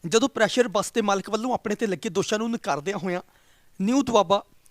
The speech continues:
ਮਿੰਨੀ ਬੱਸ ਦੇ ਪ੍ਰਬੰਧਕਾਂ ਤੇ ਸਾਜ਼ਿਸ਼ ਰਚ ਕੇ ਆਪਣੀ ਹੀ ਬੱਸ ਤੇ ਹਮਲਾ ਕਰਨ ਦੇ ਦੋਸ਼ ਲਾ ਦਿੱਤੇ ਤੇ ਕਿਹਾ, ਨਿਊ ਦੁਆਬਾ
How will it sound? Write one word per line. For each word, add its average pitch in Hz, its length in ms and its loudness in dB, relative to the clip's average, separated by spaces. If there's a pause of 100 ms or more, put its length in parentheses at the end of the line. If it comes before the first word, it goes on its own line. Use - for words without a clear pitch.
(140)
ਮਿੰਨੀ 240 300 2
ਬੱਸ 220 220 -2
ਦੇ 240 80 -2
ਪ੍ਰਬੰਧਕਾਂ 190 500 -2
ਤੇ 262 120 -6
ਸਾਜ਼ਿਸ਼ 151 380 -4
ਰਚ - 180 -8
ਕੇ - 180 -8 (540)
ਆਪਣੀ 262 280 0
ਹੀ 294 80 4
ਬੱਸ 226 220 -2
ਤੇ 240 120 -2
ਹਮਲਾ 190 220 0
ਕਰਨ 190 280 -2
ਦੇ 220 140 -2 (100)
ਦੋਸ਼ 170 280 -6
ਲਾ 175 80 -2
ਦਿੱਤੇ 165 260 -8 (600)
ਤੇ 214 60 -4
ਕਿਹਾ, 214 320 2 (600)
ਨਿਊ 214 240 2
ਦੁਆਬਾ 196 420 4